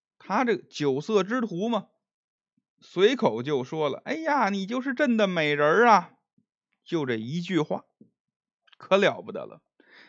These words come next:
这狐狸等于受了黄封了。他当时一高兴，嗖，变没了。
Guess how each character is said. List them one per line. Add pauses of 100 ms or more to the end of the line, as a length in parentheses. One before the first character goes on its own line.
(120)
这
狐
狸
等
于
受
了
黄
封
了。 (2000)
他
当
时
一
高
兴，
嗖，
变
没
了。